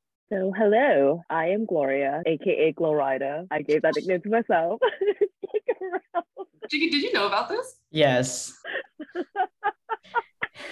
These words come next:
Speaker 1: I have plenty of nicknames, but I think Glorida is probably, like, the best one, in my opinion, like Flow Rida, you know? <laughs> So, okay, a little bit about myself.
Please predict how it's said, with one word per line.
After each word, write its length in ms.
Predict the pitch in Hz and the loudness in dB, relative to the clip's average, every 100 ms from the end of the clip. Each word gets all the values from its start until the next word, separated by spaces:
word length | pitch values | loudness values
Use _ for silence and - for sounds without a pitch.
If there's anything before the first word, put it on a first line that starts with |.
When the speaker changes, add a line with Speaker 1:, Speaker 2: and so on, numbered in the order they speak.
| - - - _ - | -14 -16 -20 _ -8
Speaker 1:
I 140 | 254 | -4
have 180 | 349 349 - | 0 -2 -2
plenty 280 | 226 202 196 | -2 0 -2
of 100 | 175 | -4
nicknames, 400 | 151 156 151 151 | -8 -10 -14 -8
but 80 | 202 | -2
I 140 | 220 | 0
think 240 | 277 277 233 | 0 -2 0
Glorida 640 | 196 180 160 156 165 160 | 2 4 2 0 -2 -4
is 60 | 156 _ | -6 _
probably, 180 | 202 190 | -2 -2
like, 160 | 165 | -2
the 80 | 156 | -6
best 260 | 143 139 147 | -4 -4 -4
one, 380 | 170 156 156 185 | -8 -6 -8 -8
in 100 | 160 | -8
my 200 | 156 147 | -2 -2
opinion, 580 | 147 - 156 147 151 170 | -2 -4 -8 -6 -8 -4
like 220 | - 143 - | -2 -2 0
Flow 160 | 139 | 2
Rida, 400 | 143 131 147 170 185 | 2 2 -2 -6 -6
you 60 | 160 | -4
know? 200 | 160 196 277 - | -2 -4 -6 -6
<laughs> 520 | 320 - 285 - 277 - - - - 392 - - - _ _ - - - - - - | -2 2 2 2 -2 0 -2 -2 -2 -4 -4 -10 -18 _ _ -10 -6 -4 -6 -4 2
So, 560 | 247 247 240 240 247 - | 6 6 6 6 4 2
okay, 420 | 214 208 147 - 165 | -4 -4 -6 -2 4
a 60 | |
little 160 | 190 226 | 6 6
bit 100 | 320 | 4
about 180 | 240 175 | 2 0
myself. 480 | 143 - - - | -2 -6 -4 -4